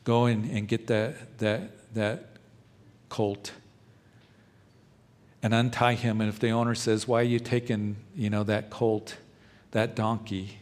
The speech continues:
tell him that the master has need of him." And he got on it, and the people were waving the palm branches and yelling out, "Hosanna, blessed is he who comes in the name of the Lord," again ascribing to him the title of Messiah.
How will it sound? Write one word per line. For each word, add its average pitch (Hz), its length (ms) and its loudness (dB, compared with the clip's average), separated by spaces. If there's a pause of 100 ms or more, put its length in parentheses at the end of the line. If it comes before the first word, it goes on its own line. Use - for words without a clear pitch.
(1120)
tell 113 180 4
him 113 80 -2
that 113 120 0
the 120 80 0
master 107 360 -2
has 104 260 -2
need 101 200 -2
of 98 120 -4
him." 101 180 -6 (880)
And 110 100 0
he 107 80 -2
got 113 260 4
on 113 200 2
it, 113 320 -2 (320)
and 107 140 -2
the 107 40 0
people 110 380 -2
were 107 120 0
waving 110 340 0
the 110 80 -2
palm 104 340 -4
branches 104 760 -6 (680)
and 104 120 -2
yelling 110 400 2
out, 107 420 -2 (400)
"Hosanna, 110 540 -2
blessed 107 380 -4
is 104 220 -2
he 101 160 -2
who 101 100 0
comes 101 340 -4
in 104 140 -4
the 101 60 -4
name 104 320 0
of 104 60 -2
the 107 80 -2
Lord," 101 280 0
again 104 220 -2
ascribing 107 760 -2
to 117 140 -4
him 104 280 -2
the 98 120 -2
title 104 580 -4
of 101 160 -8
Messiah. 104 600 -6